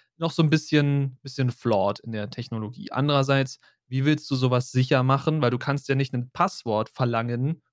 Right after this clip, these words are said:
für einen Chip, der in dir ist, an den du nicht drankommst. Dann müsstest du ja irgendwie ein zweites Device rausholen,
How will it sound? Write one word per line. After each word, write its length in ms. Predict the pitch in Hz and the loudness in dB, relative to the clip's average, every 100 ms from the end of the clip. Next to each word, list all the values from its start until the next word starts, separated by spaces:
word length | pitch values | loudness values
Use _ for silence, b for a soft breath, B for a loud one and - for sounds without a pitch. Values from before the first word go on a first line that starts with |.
| _ | _
für 140 | - | -2
einen 180 | 131 123 | 0 0
Chip, 280 | - 170 - | -2 -8 -6
der 160 | 135 | -4
in 100 | 165 | 0
dir 160 | 151 113 | 0 0
ist, 200 | 143 - | -2 -2
an 100 | 131 | 2
den 140 | 131 | 2
du 60 | 127 | 2
nicht 140 | 117 | -2
drankommst. 640 | - 117 117 - - - _ _ _ _ _ | -4 -4 -4 -8 -10 -16 _ _ _ _ _
Dann 160 | 131 123 | 0 2
müsstest 320 | 147 151 - | 2 0 0
du 60 | 139 | 4
ja 140 | 131 | 6
irgendwie 320 | 123 143 131 | 4 2 2
ein 180 | 127 123 | 2 2
zweites 460 | 123 135 143 170 - | 0 0 2 0 -4
Device 480 | 127 120 139 - | 0 2 2 0
rausholen, 760 | - 135 170 - 165 180 190 185 | 0 0 0 0 2 2 0 -2